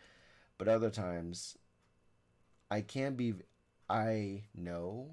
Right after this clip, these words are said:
that I can be very happy-go-lucky because of, like, once I'm fed, I'm very happy afterwards, and no one is, uh, truly aware of how I'm feeling. So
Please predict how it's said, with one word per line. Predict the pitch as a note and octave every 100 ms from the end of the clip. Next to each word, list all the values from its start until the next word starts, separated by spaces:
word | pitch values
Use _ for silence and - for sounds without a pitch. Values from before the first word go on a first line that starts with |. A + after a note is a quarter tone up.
| G#3 C#3+
that | G2+
I | G#2
can | A#2+
be | G#2+
very | G2 G2+ F#2+ F#2 F2+ F#2+ G#2+ _ _ _ _ _ _ _
happy-go-lucky | G#2+ G#2+ G2+ G#2 F#2+ F2 F2 F#2
because | F2 F2 G2 F2+ F2
of, | F2
like, | D#2+ D#2 C#2 - - -
once | - G2 F#2+
I'm | F2+ D#2 -
fed, | C#3 C#3 C3 C3 - _ _ G2+
I'm | F2+ F2
very | F2 D#2 D2
happy | - F#2+ G2+ F#2+
afterwards, | F2+ F2 F#2 E2 E2 E2 - - - _ _ _
and | F2+ F2 F2+
no | G2
one | G2 G2 F#2 F2 E2+ G#2+ _ _ _
is, | F2 E2+ D#2 C#2 C2+ - - - _ _ _ _ _ _ _ _ - - - - _ _ - -
uh, | E2+ D#2+ D2+ -
truly | D3+ D#3 G#2 D2 A1+ F#2+ - _ _ _ _ -
aware | F#2 D#2
of | E2+
how |
I'm | C2+
feeling. | D2 B1+ B1+ D#2
So | D#2 C#2+